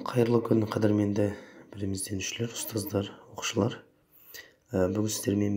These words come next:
бірге, Алла қаласа, «Мың бір есеп шығару жолымен» атты кітабының ішінен жалпы Q R кодты қалай, ә,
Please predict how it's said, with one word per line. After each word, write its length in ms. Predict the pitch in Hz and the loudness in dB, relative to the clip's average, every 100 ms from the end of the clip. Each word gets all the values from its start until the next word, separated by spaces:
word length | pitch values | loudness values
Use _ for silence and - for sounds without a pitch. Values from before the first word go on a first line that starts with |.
| 98 | -2
бірге, 240 | 95 117 | -2 -2
Алла 220 | 113 107 98 | -2 -4 -4
қаласа, 300 | 98 - 123 - _ _ - - _ _ _ | -4 -6 -8 -10 _ _ -20 -20 _ _ _
«Мың 240 | 95 101 107 | 0 2 2
бір 80 | 110 | 0
есеп 380 | 107 113 104 - - | 0 -2 -4 -8 -16
шығару 380 | - - 110 98 | -6 -2 2 2
жолымен» 300 | 101 101 98 | 2 0 -2
атты 180 | 98 - 110 | -4 -8 -12
кітабының 480 | - 104 98 101 104 | -6 -4 -2 -4 -4
ішінен 320 | - 113 131 - _ - - - - _ - 98 | -4 -4 -4 -6 _ -20 -20 -20 -20 _ -2 0
жалпы 340 | 90 - 104 92 - | 0 -2 -6 -8 0
Q 160 | 110 | 2
R 80 | 104 - | 2 0
кодты 340 | 113 - 131 - | -6 -4 -6 -4
қалай, 380 | 120 98 110 - - _ _ - - | 0 2 2 -4 -16 _ _ -14 -4
ә, 300 | 90 90 | -2 -2